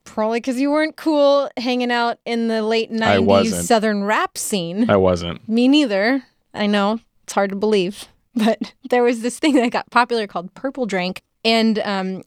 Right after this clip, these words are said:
Speaker 1: also popular with a lot of professional athletes, interestingly. And what this is,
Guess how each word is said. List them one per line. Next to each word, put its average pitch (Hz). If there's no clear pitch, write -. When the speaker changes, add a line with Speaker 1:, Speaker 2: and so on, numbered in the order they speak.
Speaker 1:
also 240
popular 214
with 202
a -
lot 190
of 196
professional 208
athletes, 330
interestingly. 349
And 240
what 311
this -
is, 196